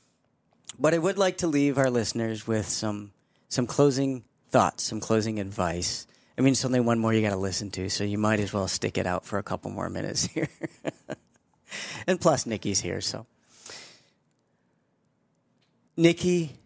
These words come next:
said it very well. Um, the,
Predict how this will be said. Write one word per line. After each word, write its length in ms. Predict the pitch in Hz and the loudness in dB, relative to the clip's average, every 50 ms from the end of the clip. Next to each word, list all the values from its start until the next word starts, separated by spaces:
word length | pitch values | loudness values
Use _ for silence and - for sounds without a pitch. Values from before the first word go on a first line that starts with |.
| _ _ _ _ _ _ _ | _ _ _ _ _ _ _
said 300 | - - - - 147 131 | -4 0 2 4 4 4
it 120 | 123 - - | 4 2 0
very 340 | 104 107 110 107 107 113 | 0 2 4 4 4 4
well. 420 | 110 107 104 95 92 92 92 92 - _ _ _ _ _ - - _ - | 4 4 4 4 4 2 0 -2 -8 _ _ _ _ _ -20 -12 _ 0
Um, 500 | 110 107 104 104 101 98 98 101 101 101 _ _ _ _ _ _ _ _ _ _ _ _ _ _ _ _ _ _ _ _ _ - | 2 4 4 4 2 0 -2 -8 -14 -20 _ _ _ _ _ _ _ _ _ _ _ _ _ _ _ _ _ _ _ _ _ -14
the, 680 | 135 123 117 123 127 127 123 120 117 117 113 113 110 107 | -10 -2 2 4 4 6 6 4 4 2 2 0 -2 -6